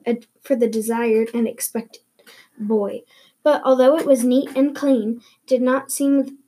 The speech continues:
quite the thing to put a girl there somehow. But the spare room was out of the question for such a stray waif, so there remained only the east gable room. Marilla lighted the ca-, a candle and told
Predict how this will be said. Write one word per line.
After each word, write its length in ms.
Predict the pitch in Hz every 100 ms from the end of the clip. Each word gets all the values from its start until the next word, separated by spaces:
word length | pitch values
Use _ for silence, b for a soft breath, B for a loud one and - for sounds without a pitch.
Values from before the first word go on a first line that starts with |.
| _
quite 320 | - 262 262
the 80 | 285
thing 300 | 285 254 247
to 120 | 240
put 200 | - 233
a 60 | 233
girl 280 | 226 220 202
there 200 | 190 190
somehow. 520 | - 202 196 - - _ b b b b _
But 140 | 277
the 60 | 180
spare 360 | - - 262 311
room 240 | 269 277
was 100 | 277
out 200 | - 226
of 100 | 240
the 80 | 269
question 500 | - 269 - 220 202
for 160 | -
such 240 | 226 208 -
a 120 | 220 208
stray 540 | - - 233 220 202 - _
waif, 240 | 214 208 226 b b b b b
so 460 | - 302 285 - _ _ -
there 500 | 247 247 247 254 -
remained 420 | 254 254 240 233 233
only 280 | 240 269
the 100 | 254
east 340 | 233 240 - -
gable 300 | 226 226 220
room. 380 | 208 202 196 b b _ _ _ b b b
Marilla 380 | 269 269 285 359
lighted 400 | 302 294 311 285
the 140 | 302
ca-, 200 | 302 294 -
a 80 | 277
candle 540 | - 269 233 240 247 _ -
and 160 | 240 240
told 220 | 247